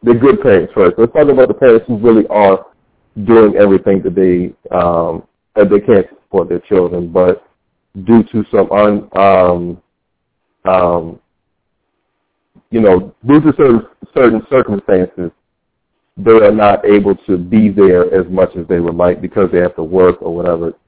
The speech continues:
So due to unfortunate circumstances, there are parents who, who, who genuinely do care,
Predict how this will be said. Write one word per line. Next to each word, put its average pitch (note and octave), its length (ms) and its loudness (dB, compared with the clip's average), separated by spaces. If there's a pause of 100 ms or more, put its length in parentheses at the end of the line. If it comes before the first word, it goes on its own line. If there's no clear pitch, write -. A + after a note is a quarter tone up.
(200)
So F#2 200 0
due A#2 240 2
to A2 140 4
unfortunate G#2+ 640 0
circumstances, F2 760 -8
there C#3 160 2
are C3 260 0
parents G#2+ 400 2
who, G2+ 300 -2 (800)
who, G2+ 460 2
who A#2+ 140 2
genuinely A2 500 4
do G2 260 0
care, F2+ 440 0